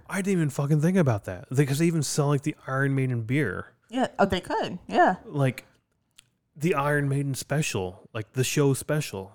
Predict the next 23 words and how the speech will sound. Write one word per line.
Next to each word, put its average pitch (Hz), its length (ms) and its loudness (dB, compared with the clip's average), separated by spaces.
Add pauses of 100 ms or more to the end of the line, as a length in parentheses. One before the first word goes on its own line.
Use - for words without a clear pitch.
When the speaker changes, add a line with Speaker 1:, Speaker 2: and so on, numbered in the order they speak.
(100)
Speaker 2:
Yeah. 240 100 -2
Speaker 1:
for, 117 320 0 (540)
that's 123 240 -6
like, 113 140 -4
what? 123 200 -6
Speaker 2:
For 240 80 4
twenty 254 260 -2
bucks, 240 260 2
you 180 80 -6
get 190 100 -6
a 180 40 -6
beer 196 200 -2
and 190 100 -2
a 180 40 -6 (200)
burger. 185 420 -4 (540)
Speaker 1:
And 135 140 -2
the 120 40 -2
burger's 135 300 0
normally 131 280 -2
twenty 127 240 -4
bucks. - 460 -8
Like, - 160 -6
Speaker 2:
Yeah. 175 180 -6